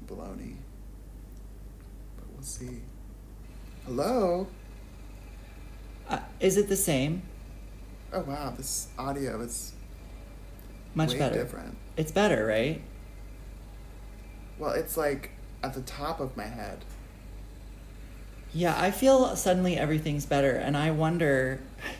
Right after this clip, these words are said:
Speaker 2: <laughs> how much I'm gonna end up paying for that fifteen-minute phone call. Um,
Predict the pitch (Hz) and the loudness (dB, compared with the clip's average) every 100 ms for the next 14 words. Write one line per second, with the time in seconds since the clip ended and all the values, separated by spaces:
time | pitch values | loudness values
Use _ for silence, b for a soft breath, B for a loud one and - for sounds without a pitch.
0 | B B - - - - - 170 151 143 | B B -12 -12 -12 -12 -6 0 4 4
1 | 156 135 127 131 131 143 135 - 151 131 | 4 4 4 4 4 4 2 4 4 6
2 | 123 123 123 123 113 - 147 123 113 - | 4 4 4 2 -2 -2 0 2 0 0
3 | 117 120 - - - - B B B B | -2 -2 -2 -4 -10 -12 B B B B
4 | B 156 151 117 110 | B 6 8 6 2